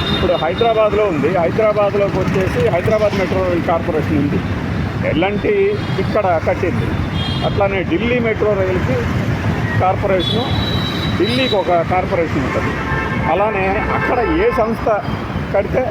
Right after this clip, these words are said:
ఆ సంస్థ ఆధ్వర్యంలో నడుస్తుంది సర్వీసులన్నీ. మరి అంటే ఇంకా అక్కడ ఏమీ లేదు కదా అని చెప్పేసి ప్రస్తుతానికి అమరావతి మెట్రో రైల్ కార్పొరేషన్ ఆధ్వర్యంలోనే, అంటే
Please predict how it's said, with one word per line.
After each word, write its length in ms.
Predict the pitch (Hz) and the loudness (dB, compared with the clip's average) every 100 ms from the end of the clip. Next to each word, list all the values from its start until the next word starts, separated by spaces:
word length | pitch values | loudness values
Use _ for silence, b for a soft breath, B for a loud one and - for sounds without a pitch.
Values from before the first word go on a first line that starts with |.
| - - - - - - - 160 | -4 -4 -4 -4 -4 -4 -4 -2
ఆ 60 | 175 | 0
సంస్థ 280 | 196 190 | -2 0
ఆధ్వర్యంలో 500 | 202 190 175 180 190 | 0 2 0 0 0
నడుస్తుంది 540 | 208 170 214 - 160 147 147 - - - - - | 0 2 0 0 0 0 0 0 0 0 0 2
సర్వీసులన్నీ. 600 | 202 214 - 170 240 - - - - - - 220 - 202 | 2 2 2 0 0 0 2 2 2 2 2 2 2 2
మరి 220 | 208 208 185 190 214 202 - - - - - 92 - - 110 | 2 2 2 2 2 2 0 0 0 -2 -2 -2 -2 -2 -2
అంటే 180 | 127 185 151 | 0 0 0
ఇంకా 260 | 147 208 | 0 2
అక్కడ 300 | 202 185 202 | 2 2 2
ఏమీ 220 | 170 190 | 2 2
లేదు 320 | 180 151 170 180 | 2 4 4 2
కదా 160 | 180 175 | 2 2
అని 160 | 170 165 | 2 2
చెప్పేసి 280 | 160 170 170 | 2 0 0
ప్రస్తుతానికి 500 | 160 156 175 175 156 | -2 -2 -2 0 0
అమరావతి 460 | 151 165 170 160 | 0 2 2 2
మెట్రో 320 | 160 156 165 160 | 2 2 2 2
రైల్ 260 | 160 151 | 2 2
కార్పొరేషన్ 580 | 156 143 - 160 151 160 | 0 -2 0 0 0 0
ఆధ్వర్యంలోనే, 880 | 131 143 147 156 156 156 156 151 143 | 0 0 0 2 2 2 0 0 -2
అంటే 440 | 92 - 180 151 | -2 0 0 0